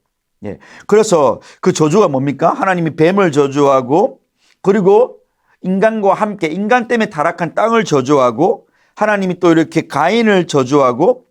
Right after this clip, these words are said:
그다음에 이제 하나님이 홍수 전에 또 땅을 저주하시고 그다음에 함의 자손의 가나안을 저주하고 그러니까 이런 지금 계속해서 은혜 언약은 흘러가지만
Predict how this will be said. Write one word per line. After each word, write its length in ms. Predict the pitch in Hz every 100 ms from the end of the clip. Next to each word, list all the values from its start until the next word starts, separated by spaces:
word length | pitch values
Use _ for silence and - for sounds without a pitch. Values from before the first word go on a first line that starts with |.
| _ _
그다음에 340 | - 185 208 185
이제 200 | 165 165
하나님이 360 | 185 185 175 165 _ _ _
홍수 300 | 226 240 196
전에 300 | 185 208 196
또 100 | -
땅을 360 | 170 190 190 185
저주하시고 840 | 147 135 156 135 127 127 165 208 - -
그다음에 320 | - 185 202 180
함의 340 | - 233 208
자손의 380 | 180 190 185 175 _ _ -
가나안을 720 | 139 151 208 240 220 240 247
저주하고 680 | - 139 135 135 110 98 - _ - - -
그러니까 240 | 208 -
이런 200 | 294 302
지금 420 | - 139 127 110 - _ _ _ _
계속해서 880 | - 262 262 247 247 233 202 220 - _ _ _ 226
은혜 180 | 226
언약은 500 | 208 208 202 185 180
흘러가지만 920 | 175 240 214 180 190 175 151 156 202